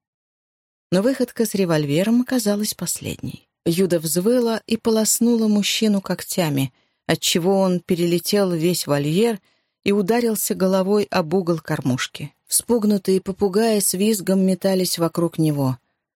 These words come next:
но он не реагировал. Голова его свисала, глаза закрылись.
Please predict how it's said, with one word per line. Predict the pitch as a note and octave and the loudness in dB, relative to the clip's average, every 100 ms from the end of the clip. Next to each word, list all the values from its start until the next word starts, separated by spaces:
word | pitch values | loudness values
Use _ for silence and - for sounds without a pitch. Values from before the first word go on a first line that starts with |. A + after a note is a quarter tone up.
| _ | _
но | E3 D#3+ | 2 4
он | D#3 F#3+ - F3+ | 2 0 -2 2
не | F#3+ | 2
реагировал. | F#3+ F#3 F3 C#3 F3 C#3+ A#2 - - _ _ _ _ | 4 2 0 0 0 0 -4 -10 -18 _ _ _ _
Голова | - E3+ F#3 F#3+ F#3+ | 0 2 2 2 2
его | F3+ F3+ | 2 0
свисала, | - E3 - F#3+ G3 G3 G3 _ _ _ _ | 0 0 0 0 0 0 -4 _ _ _ _
глаза | - E3 D#3 F3 | 0 2 2 0
закрылись. | E3+ E3 D3+ C#3+ C3+ - - | 0 -2 -2 -2 -2 -8 -14